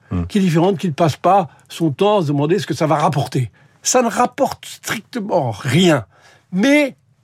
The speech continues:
Speaker 2: vous savez, moi j'y pense très souvent au Moine de Tibérine. Parce que je me dis, dans les moments difficiles, on voit les gens moches,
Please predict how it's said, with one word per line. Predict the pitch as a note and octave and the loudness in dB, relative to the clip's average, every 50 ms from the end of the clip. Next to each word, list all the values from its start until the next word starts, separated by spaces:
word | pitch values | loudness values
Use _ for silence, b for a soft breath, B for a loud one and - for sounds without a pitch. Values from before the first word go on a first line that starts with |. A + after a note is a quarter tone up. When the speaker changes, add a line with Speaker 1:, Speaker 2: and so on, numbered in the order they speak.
| _ _ - | _ _ -14
Speaker 2:
vous | G#3+ D#3 | -10 -4
savez, | - G#3+ G3+ A3+ C4 | -2 0 0 0 0
moi | A#3 G#3+ G#3 | -2 -2 -2
j'y | F#3 F3 | -2 -4
pense | E3+ - A#3+ A#3+ D#3 - | -6 -4 -6 -6 -6 -6
très | - - B3 A#3+ | -6 -4 -4 -4
souvent | - - F#3 F3 D3+ C3 | -4 -4 -4 -4 -4 -4
au | |
Moine | B2 C3 B2+ A#2+ | -4 -4 -4 -6
de | A#2+ A#2 | -6 -6
Tibérine. | A#2 A#2+ B2 A#2 A2+ A2 G#2 - b b b b b b | -6 -8 -6 -8 -8 -10 -12 -14 b b b b b b
Parce | b G3 F3 C3+ | b -4 -4 -4
que | - - B3 B3 B3+ - - - - | -2 0 0 0 0 -2 -6 -10 -8
je | F3 | -4
me | E3+ F#3+ | -4 -2
dis, | G3 F3 A#3 | -2 -2 0
dans | A3 G3+ | 0 2
les | F#3+ G3 | 2 2
moments | F#3+ G3 G#3 G#3 A3 A3 G#3+ G#3 | 2 0 2 2 2 4 4 2
difficiles, | F#3 F3 D#3 F#3+ F#3 C3+ - A3 G#3+ | 0 -2 -4 -6 -6 -6 -4 -2 0
on | G#3+ F#3 | 0 0
voit | E3+ E3 F#3 | 2 2 2
les | F3+ E3+ | 2 2
gens | D3 E3 E3 | 2 0 -2
moches, | D#3+ D3+ D3 D3+ E3+ E3 E3 D3+ - - - | 0 0 0 2 2 2 0 -2 -4 -8 -12